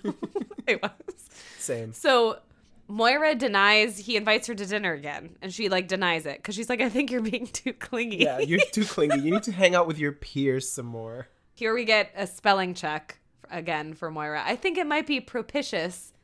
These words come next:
Speaker 1: for you to spend
Speaker 2: Mm-hmm.
Speaker 1: time with your peers," which is, you
Speaker 2: I
Speaker 1: know,
Speaker 2: looked it up.
Speaker 1: encouraging, promising, a good idea.
Speaker 2: Favorable.
Speaker 1: Moira suggests, you know, Patrick or Stevie, and David says they're busy, and she mentions, oh,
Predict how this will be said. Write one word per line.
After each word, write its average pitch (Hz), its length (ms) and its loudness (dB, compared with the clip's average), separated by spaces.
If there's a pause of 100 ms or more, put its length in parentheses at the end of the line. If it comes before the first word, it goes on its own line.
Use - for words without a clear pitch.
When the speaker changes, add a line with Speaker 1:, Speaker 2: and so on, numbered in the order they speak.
Speaker 1:
for 226 100 -8
you 214 160 0
to 214 80 2
spend 220 300 -4
Speaker 2:
Mm-hmm. 214 80 -8
Speaker 1:
time 208 180 -4
with 190 160 -8
your 175 80 -4
peers," 156 480 -6
which 170 160 -8
is, 165 180 -6
you 160 80 -6
Speaker 2:
I 160 40 -6
Speaker 1:
know, 147 80 0
Speaker 2:
looked 147 160 -8
it 113 80 -12
up. - 80 -8
Speaker 1:
encouraging, 151 640 -6
promising, 151 720 -8
a 165 80 -14
good 151 220 -6
idea. 135 180 -2
Speaker 2:
Favorable. 104 280 -12 (420)
Speaker 1:
Moira 220 320 2
suggests, 214 500 0
you 285 60 -4
know, 339 280 4
Patrick 294 440 0
or 285 80 -4
Stevie, 262 560 0
and 202 160 -4
David 208 260 0
says 247 180 -4
they're 196 140 -2
busy, 185 600 -4
and 202 80 -12
she 226 120 -8
mentions, 196 480 -6
oh, 202 440 4